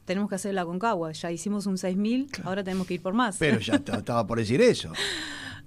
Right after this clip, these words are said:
Speaker 1: Así que es así que comenzamos a entrenar, a averiguar, a, a ver qué guía nos podía, eh, llevar a la cumbre. Y bueno, es así que contraté al mismo guía del Lanín.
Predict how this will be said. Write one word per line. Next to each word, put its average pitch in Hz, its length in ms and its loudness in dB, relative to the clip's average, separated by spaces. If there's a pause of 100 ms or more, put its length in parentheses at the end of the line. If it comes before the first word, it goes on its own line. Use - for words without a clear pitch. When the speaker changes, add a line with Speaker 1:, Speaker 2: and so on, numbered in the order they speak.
Speaker 1:
Así 202 320 -2
que 202 880 0
es 214 160 -4
así 240 260 -2
que 214 760 0 (140)
comenzamos 185 580 -2
a 196 60 -4
entrenar, 254 720 0
a - 20 -2
averiguar, 240 1000 -2 (560)
a, 156 120 -10 (180)
a 151 120 -8
ver 170 220 -4 (540)
qué 190 100 0
guía 196 220 0
nos 170 140 -4
podía, 165 960 -4
eh, 143 720 -10 (460)
llevar 156 240 -4
a 156 60 -4
la 151 140 -6
cumbre. 202 720 0 (840)
Y 226 80 -8
bueno, 214 200 0
es 190 100 -2
así 190 180 -2
que 226 120 0
contraté 190 640 -2
al 185 80 -4
mismo 180 260 -2
guía 190 300 0
del 156 180 -6
Lanín. 151 300 -8